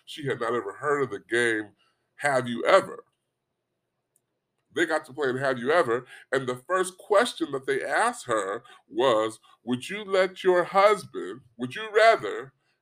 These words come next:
your husband, uh, have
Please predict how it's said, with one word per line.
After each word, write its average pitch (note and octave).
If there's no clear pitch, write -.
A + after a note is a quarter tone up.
your D3+
husband, D#3+
uh, G2+
have C#3